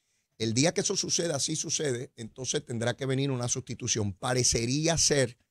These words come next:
que puede haber una controversia adicional ahí. Parece, parece. Porque la alcaldesa interina ha señalado su interés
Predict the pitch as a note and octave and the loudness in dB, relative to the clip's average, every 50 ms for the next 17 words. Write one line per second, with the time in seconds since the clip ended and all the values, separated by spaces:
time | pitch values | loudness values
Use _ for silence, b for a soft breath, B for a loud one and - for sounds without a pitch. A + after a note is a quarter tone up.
0 | _ _ _ _ _ _ _ _ _ - C3+ - - - B2 A#2+ B2+ C3 C3 C3+ | _ _ _ _ _ _ _ _ _ -4 -4 -2 0 2 2 4 4 4 4 4
1 | C#3 C3+ - - B2 B2 B2 B2+ - B2 B2 B2 - A#2 A#2+ A2+ B2 A#2 - - | 2 2 0 -2 0 0 0 0 -2 -4 -6 -4 -2 -2 -2 0 0 0 0 0
2 | C3+ A#2+ A#2 A2 G2+ - - G2+ G#2 G2+ G#2 G2+ F2+ F2+ F2 - - A2+ A2 G#2 | 0 0 0 0 -2 -2 -2 -2 -2 -2 -2 -2 -4 -6 -8 -8 -6 -4 -2 0
3 | A2 A2+ G#2 - - - - G2 G2 F#2+ F#2+ - - - _ _ _ _ _ _ | 0 2 2 0 -2 -2 -6 -8 -8 -6 -6 -6 -8 -10 _ _ _ _ _ _
4 | _ - D#3 D#3+ D3+ - D3 C3+ A#2+ A2 - B2 A2+ A#2 A#2+ A2+ - C3 C3 - | _ 0 0 2 2 2 2 2 2 2 0 -2 -4 -2 -2 -2 -2 -2 -4 -4
5 | - C#3 C3+ C#3 C#3+ C3+ A#2+ A#2 B2 C3+ - - G#2+ - B2 A2+ A2+ A2+ A2 G#2+ | -2 -2 0 0 2 2 0 0 -2 -4 -6 -6 -4 -2 0 0 0 2 2 0
6 | A2+ A#2+ A#2 - C3 B2+ B2 - - B2 A#2 A2 A2 A2+ | 0 0 0 0 -2 -2 -4 -4 -4 -4 -2 -2 -4 -6